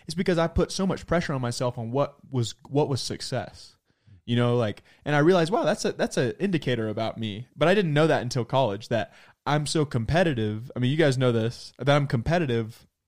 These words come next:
to a fault where it's not realistic, where it's like, I'll, I'll be so competitive that I'll, it'll indicate,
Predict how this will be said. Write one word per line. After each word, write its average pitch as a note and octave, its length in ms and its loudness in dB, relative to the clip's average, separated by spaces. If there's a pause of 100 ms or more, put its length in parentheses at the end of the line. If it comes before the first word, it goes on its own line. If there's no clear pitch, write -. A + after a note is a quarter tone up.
(600)
to E3+ 180 4
a B2 60 2
fault F#3 360 2
where C#3+ 120 2
it's C#3 140 -4
not G3 180 -4
realistic, D#3+ 640 -2
where A#2 80 -6
it's - 160 -10
like, A#2 260 -6 (340)
I'll, - 340 -2
I'll D#3+ 100 2
be F#3 120 0
so F#3+ 200 2
competitive C#3+ 800 0
that B2 380 -4
I'll, B2+ 320 0
it'll B2+ 400 -2 (240)
indicate, C3 680 -4